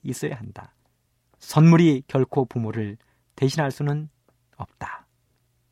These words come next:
이 연말에 우리의 자녀들은 하늘 가는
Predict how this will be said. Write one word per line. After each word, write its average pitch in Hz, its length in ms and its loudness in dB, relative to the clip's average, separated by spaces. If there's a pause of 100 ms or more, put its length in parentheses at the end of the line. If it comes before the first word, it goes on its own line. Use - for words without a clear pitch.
(460)
이 180 140 6
연말에 165 520 6 (340)
우리의 202 340 4
자녀들은 160 580 0 (880)
하늘 247 340 4
가는 139 380 -2